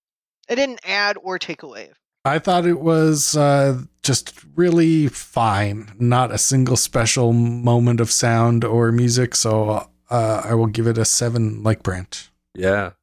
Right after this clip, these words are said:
Speaker 2: This movie is a science fiction comedy horror film. We gotta see elements of science fiction. We gotta see elements of horror. We need s-,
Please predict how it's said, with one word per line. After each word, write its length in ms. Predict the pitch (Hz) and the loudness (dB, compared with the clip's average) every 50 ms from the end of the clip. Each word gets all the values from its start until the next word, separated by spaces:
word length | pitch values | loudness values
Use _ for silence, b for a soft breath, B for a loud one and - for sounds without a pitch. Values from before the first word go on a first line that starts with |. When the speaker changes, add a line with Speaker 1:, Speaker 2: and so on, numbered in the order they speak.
| _ _ _ _ _ _ _ _ - | _ _ _ _ _ _ _ _ -8
Speaker 2:
This 120 | - - | -4 -2
movie 320 | 160 160 156 160 160 - 113 | 0 2 2 2 2 2 2
is 320 | 127 117 107 101 - - - - - | 0 0 0 0 -2 -4 -6 -10 -8
a 300 | - 104 101 101 101 98 | -4 -2 -2 -2 -2 -4
science 560 | - - - - 120 135 160 170 170 - - | -4 -2 -2 0 0 0 0 0 0 -2 -2
fiction 440 | - - 156 - - - 156 156 151 147 | -2 -2 -2 -2 -2 -2 0 0 -2 -2
comedy 720 | - - - 139 139 139 139 143 139 135 139 143 143 139 | -2 -2 0 0 0 2 2 2 2 2 2 2 2 2
horror 520 | 131 127 - - 127 127 117 104 98 101 - | 0 -2 -2 -2 0 0 2 0 -2 -4 -8
film. 520 | - - - 104 92 - - - - - - | -10 -6 -6 -6 -6 -6 -10 -18 -20 -14 -6
We 80 | 117 113 | -4 -2
gotta 280 | 113 117 113 110 113 110 | 0 0 0 2 2 0
see 220 | 107 - - 123 117 | 0 0 0 0 0
elements 340 | 110 110 110 110 107 101 - | 2 2 2 2 2 0 0
of 80 | - - | -2 -2
science 300 | - 110 104 101 - - | -2 0 0 -2 -2 -2
fiction. 340 | - 143 - - - 160 | -2 -2 -2 -2 -2 -2
We 100 | 127 117 | 0 0
gotta 180 | 110 131 139 135 | 2 2 0 0
see 180 | - - 147 151 | 0 0 2 2
elements 300 | 151 147 151 156 147 - | 2 2 2 2 0 0
of 60 | 151 127 | -2 -2
horror. 180 | - 147 151 143 | 0 0 2 2
We 100 | 143 135 | 4 4
need 200 | 139 143 143 - | 4 2 2 0
s-, 160 | - - | -2 -4